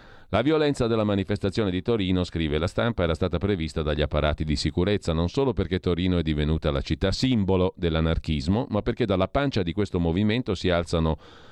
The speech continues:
brontolii che non fanno pensare a nulla di buono. Spiegano fonti dell'antiterrorismo che la sentenza di Cassazione ha segnato uno spartiacque. Basta guardare i siti d'area.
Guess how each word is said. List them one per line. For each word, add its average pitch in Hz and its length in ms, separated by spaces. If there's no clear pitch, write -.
brontolii 110 880
che 104 100
non 107 160
fanno 117 260
pensare 120 380
a 113 60
nulla 107 240
di 107 120
buono. 67 440
Spiegano 90 600
fonti 90 400
dell'antiterrorismo 80 1040
che 87 200
la 85 140
sentenza 101 720
di 90 140
Cassazione 113 720
ha 90 60
segnato 90 460
uno 85 200
spartiacque. 78 1000
Basta 101 280
guardare 123 360
i 113 60
siti 113 320
d'area. 71 520